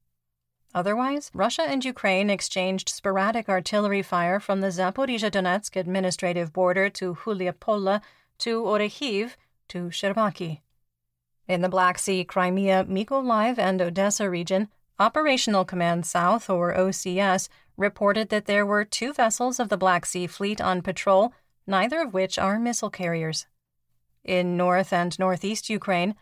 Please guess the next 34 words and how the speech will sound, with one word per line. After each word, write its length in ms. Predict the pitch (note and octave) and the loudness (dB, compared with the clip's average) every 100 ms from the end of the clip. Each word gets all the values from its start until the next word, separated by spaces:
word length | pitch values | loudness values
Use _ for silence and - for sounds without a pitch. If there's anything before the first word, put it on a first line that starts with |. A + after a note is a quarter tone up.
| _ - | _ -6
the 120 | G3 | -2
Russian 340 | F#3 A3+ - E4 | 2 0 0 -2
objective 540 | D4 F#3+ E3+ F#3+ G3+ | 2 2 2 0 0
is 160 | F#3+ - | 0 0
to 240 | F3+ F#3 | -2 -2
lock 360 | F3+ F3+ G#3 - | 2 2 2 -2
Ukrainian 580 | F#3+ G3+ F#3+ F#3 F3 F3+ | -4 0 2 2 0 2
military 460 | F#3+ F#3+ F#3+ F3+ | 2 2 0 -2
resources 720 | F3 G#3 - G3 G3 A3 G#3+ | -2 -4 0 0 0 -2 -2
into 240 | F#3 F3 F3+ | -4 -4 -6
place 440 | - G#3 F#3+ - _ _ _ - | 0 2 2 -4 _ _ _ -2
and 260 | F3+ F#3 F3+ | 0 0 2
launch 340 | F#3 D4 - | 2 2 -4
terror 300 | - C4 A#3+ | -2 2 2
attacks 460 | G3 G3+ F#3+ A#3+ G3 | 2 2 0 0 -2
on 200 | F3+ F3 | -2 -2
civilians 680 | F3 F3+ G#3 F3+ F3+ A3+ | -2 0 0 0 0 0
in 100 | G3 | 0
an 120 | F#3 F3 | 0 0
attempt 460 | - G3+ G3 - | 0 0 -2 -2
to 100 | F#3+ | -2
break 280 | F3+ F3+ - | 0 0 0
morale 480 | F3+ F#3 G3+ F#3+ - _ _ - | 0 2 4 2 0 _ _ -4
and 340 | F#3+ G3+ G#3 | 0 0 -2
maximize 640 | F#3 F#3+ B3 E4+ D4 B3 B3 | 0 -2 0 -4 -2 -2 -4
casualties 720 | - C4+ A#3+ A#3 G3 F#3+ A3 | -2 0 0 -4 -2 -4 0
by 220 | G3 G3 | 0 0
deprivation 600 | G3 F3 F3 F3 E3+ F3+ | 2 2 2 0 -2 -2
of 100 | E3+ | -4
heat, 400 | D#3+ - A3 B3+ - _ - | -4 -6 -6 -6 -16 _ -4
water, 440 | G3 B3 G3 F#3 | 2 2 4 2
and 400 | - F3 F3+ G#3+ | 2 0 0 0
medical 360 | F#3+ F3 F3 F3 | 0 0 0 -4
services. 640 | - G#3 G3 - E3 D#3 | -2 0 0 -2 -4 -6